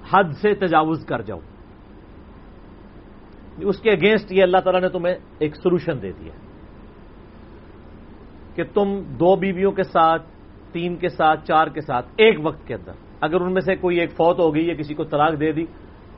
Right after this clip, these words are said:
تو پھر آپ کے پاس تین آ گئی، پھر آپ ایک اور شادی کر سکتے ہیں۔ یعنی کہ زندگی میں چار شادیاں،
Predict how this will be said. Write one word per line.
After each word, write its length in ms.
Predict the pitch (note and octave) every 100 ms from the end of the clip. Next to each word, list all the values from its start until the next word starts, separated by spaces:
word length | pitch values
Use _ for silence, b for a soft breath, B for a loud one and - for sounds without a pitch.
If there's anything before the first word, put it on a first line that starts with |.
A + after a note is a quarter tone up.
| - - -
تو 200 | F3+ F3+
پھر 200 | F3 F3+
آپ 180 | F#3 F3+
کے 60 | F#3+
پاس 160 | F#3
تین 220 | - F#3+ F#3
آ 80 |
گئی، 120 | F3+ F3+
پھر 160 | F3+
آپ 160 | F3+ E3+
ایک 140 | F3
اور 140 | F3 D3+
شادی 280 | D#3 C3
کر 140 | B2 A2
سکتے 280 | - - B2
ہیں۔ 80 | D3+
یعنی 180 | F#3
کہ 120 | A#3 F#3
زندگی 420 | D3 E3 F#3 A3
میں 100 | G#3
چار 240 | F3 D3
شادیاں، 400 | C#3 A#2 G#2+ G2+